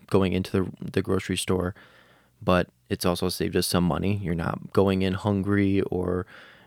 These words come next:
going in and starting to see deals that you think that you need, and you're buying some food that you probably wouldn't have ordinarily bought. So if you buy online, you're able to buy the things that you need, and a lot of times you can, you can save time too, 'cause it's saving your orders from last time. So if you're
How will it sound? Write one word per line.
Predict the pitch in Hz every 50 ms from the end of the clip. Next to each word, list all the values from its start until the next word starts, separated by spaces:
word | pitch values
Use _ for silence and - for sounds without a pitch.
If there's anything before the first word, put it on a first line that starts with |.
| _ -
going | - 104 98 95 92
in | 95 95 92
and | 90 85
starting | - - 90 90 90 92 87
to | - -
see | - - 95 90
deals | 85 - 95 92 92 92 92 92 95 92 - -
that | 90 -
you | 104 -
think | - 92 90 -
that | 90 -
you | - 95 87
need, | 87 101 107 101 92 90 - - - _ - - - _ _ -
and | 98 92
you're | 87
buying | 80 90 90 87 87 90
some | - - 92 82
food | - - 92 87
that | 87 - -
you | - 87
probably | - - 90 87 87 87
wouldn't | 90 92 87 87
have | 85 - -
ordinarily | 95 98 95 87 90 87 85 - - -
bought. | 95 - 87 82 85 82 80 - - _ _ _ _ _ _ _ _ _ _ _ _ _ _ _
So | - - 92 85
if | 82 -
you | 85
buy | - 101 95 98 98
online, | 95 92 92 95 98 101 104 104 101 101 -
you're | - - 90
able | 95 90 98 -
to | - 90
buy | - 90 90
the | 87 90
things | - 95 90 90 -
that | 95 95
you | 101 98
need, | 104 101 123 139 147 156 147 139 - _ _ - - -
and | 101 95 92 92 90 90 87 90 - - - _ _ _ _ _ _ _ - -
a | - 92
lot | 92 92 98 101
of | 95 -
times | 98 92 95 95 92
you | 95
can, | - - 92 92 85 -
you | - - 87
can | - 87 87
save | - - - 90 90 87
time | - - 95 - - 95
too, | - - 87 87
'cause | - - -
it's | - - -
saving | - - - 98 98 92 92
your | 87 90 -
orders | - 92 90 90 90 -
from | - - 78 80
last | 85 87 87 92 - -
time. | - 90 82 85 85 - -
So | - 80 82
if | - -
you're | 87 87 85 -